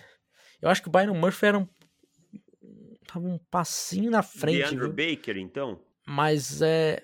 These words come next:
Speaker 1: é, é porque é difícil falar do Baker, porque o Baker se tornou um bust, né?
Speaker 2: É.
Speaker 1: Mas é... Eu acho que ele tá, tá ali com,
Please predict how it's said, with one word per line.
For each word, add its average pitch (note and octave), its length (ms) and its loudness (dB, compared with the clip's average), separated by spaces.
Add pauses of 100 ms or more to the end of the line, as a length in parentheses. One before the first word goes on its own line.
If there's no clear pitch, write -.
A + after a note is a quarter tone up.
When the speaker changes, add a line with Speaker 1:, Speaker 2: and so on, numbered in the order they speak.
(200)
Speaker 1:
é, D#3 100 0 (300)
é - 100 0
porque - 160 -2
é D#3 40 6
difícil - 400 -8
falar B2 160 -2
do A#2+ 120 -8
Baker, B2 380 -6
porque - 180 -12
o B2 40 -6
Baker A#2 500 -6
se - 180 -10
tornou B2+ 260 -2
um C3 100 -4
bust, G2 420 -8
né? G2+ 140 -10 (160)
Speaker 2:
É. E2+ 120 -18 (560)
Speaker 1:
Mas A2+ 540 -2
é... A2 600 0 (580)
Eu B2 60 0
acho B2+ 120 4
que - 80 4
ele F3+ 100 2
tá, F#3+ 280 4
tá F#3 200 2
ali G3+ 440 4
com, G#3+ 320 -4